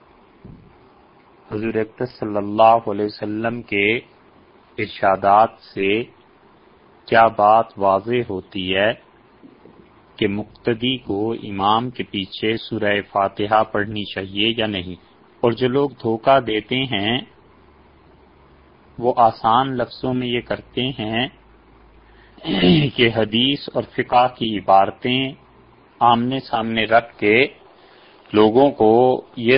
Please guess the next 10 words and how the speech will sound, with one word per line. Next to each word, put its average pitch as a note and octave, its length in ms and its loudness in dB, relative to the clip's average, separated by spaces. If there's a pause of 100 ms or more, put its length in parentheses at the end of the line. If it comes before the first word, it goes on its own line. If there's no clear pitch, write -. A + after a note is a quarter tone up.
سمجھاتے A2+ 720 0
ہیں A#2+ 300 -2
کہ A#2+ 240 -6
حدیث A2+ 460 -6
میں G2 100 -4
یہ G#2+ 160 -2
بات A#2+ 320 4
آئی G2+ 340 0
ہے، B2+ 100 4 (920)
اور A#2 120 6